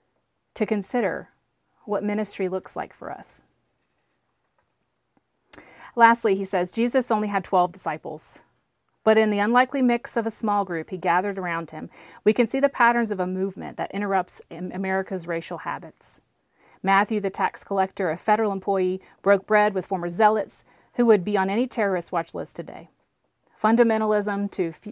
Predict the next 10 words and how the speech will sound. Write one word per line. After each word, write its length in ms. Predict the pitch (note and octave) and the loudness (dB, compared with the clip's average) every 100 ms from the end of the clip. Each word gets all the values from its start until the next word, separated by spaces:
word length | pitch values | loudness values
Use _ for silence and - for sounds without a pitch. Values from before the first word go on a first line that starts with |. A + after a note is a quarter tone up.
| - | -16
fusion 520 | - A3+ A#3+ - A#3 | -2 0 0 0 -2
politics, 640 | A3+ G3 G3+ G3+ G3 - - - - | 2 2 2 -2 -8 -8 -12 -16 -2
which 180 | G3 G3 | 0 0
extends 400 | G3 - G#3 G3+ | -2 -2 -2 -4
far 460 | - - G#3+ B3 B3+ | -4 0 2 2 0
beyond 520 | A#3+ G#3 F3 F3 F3 - | -2 -4 -4 -6 -10 -6
any 180 | G3+ A3 | -4 -4
church 340 | - F3+ - - | -4 -8 -8 -14
or 80 | F3 | -14
creed, 460 | - D#3 C#3+ E3+ | -14 -14 -16 -20